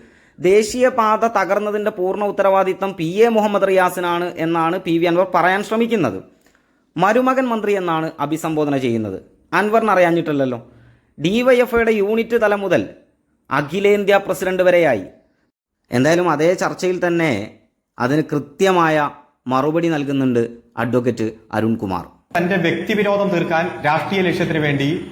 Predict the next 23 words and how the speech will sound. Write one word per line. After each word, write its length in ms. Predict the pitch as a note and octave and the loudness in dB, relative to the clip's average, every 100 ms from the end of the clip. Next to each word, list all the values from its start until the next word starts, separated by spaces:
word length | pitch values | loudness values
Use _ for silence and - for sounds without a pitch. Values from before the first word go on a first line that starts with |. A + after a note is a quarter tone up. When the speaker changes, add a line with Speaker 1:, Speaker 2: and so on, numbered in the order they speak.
| - | -6
Speaker 2:
തൃണമൂൽ 300 | D3+ F3 G#3 | -2 0 0
കോൺഗ്രസിന്റെ 440 | G#3 F3+ F3+ F3 E3 | 0 -2 -2 -2 -2
പ്രതിനിധി 420 | C#3+ D3 C#3 F#3 - - - - | -2 -2 0 -2 -4 -10 -14 -2
പ-, 380 | E3+ E3 C#3 - | -2 0 -4 -4
കുറെ 140 | F#3+ | -2
ദുരാരോപണങ്ങൾ, 720 | F3+ E3 G3 G#3 G3+ F#3 D#3 G#2 - - - - - | 0 0 0 0 0 0 -2 -4 -8 -14 -20 -20 -4
ക-, 100 | D#3+ | 0
ഇത് 160 | D#3 D#3 C3 A#2 C#3 - - | 2 0 -2 -4 -8 -6 -4
കെട്ടിച്ചമച്ച 500 | E3+ A#3 A3 G3 F#3 | -2 -2 0 -2 0
ആരോപണങ്ങൾ 420 | E3 F3 E3+ E3 | 0 0 0 0
ഉന്നയിക്കുകയാണ്. 500 | D3+ D3 C#3 A#2+ G2 - - - - - | 0 0 0 0 -2 -8 -16 -20 -12 -2
ഈ 120 | F#3+ B3+ B3+ - - E3 | 0 0 -2 -8 -8 -4
വ്യക്തിത്വം 540 | E3 F3 A3 G#3+ G#3+ | -2 -2 -2 -2 0
തന്നെയാണ് 400 | F3+ F3+ D3+ D3 - - - - | 0 2 0 0 -4 -8 -14 -4
നിലമ്പൂർ 420 | D3 E3+ G3+ G#3+ | 0 0 0 0
മണ്ഡലത്തിൽ 480 | G#3 E3+ E3 E3+ E3+ E3+ - - - | 0 0 0 0 0 -2 -4 -10 -4
പി 120 | E3 | 0
ഡബ്ല്യു 280 | G3 G3 G#3 | 0 0 0
മിനിസ്റ്ററെ 380 | F#3+ F3 E3 F3 | 0 0 -2 -2
കൊണ്ടുപോയി 680 | E3+ D3+ D#3 D#3+ E3 F3+ E3+ | -2 -2 0 0 0 -2 -2
ഒരു 140 | D3+ F3 | -2 -2
പൊതുസമ്മേളനത്തിൽ 840 | - F3 F3+ F#3 F#3 F3+ F3+ E3+ | -2 -2 -2 0 0 0 0 0
വെച്ച് 220 | D#3 E3 | -2 -2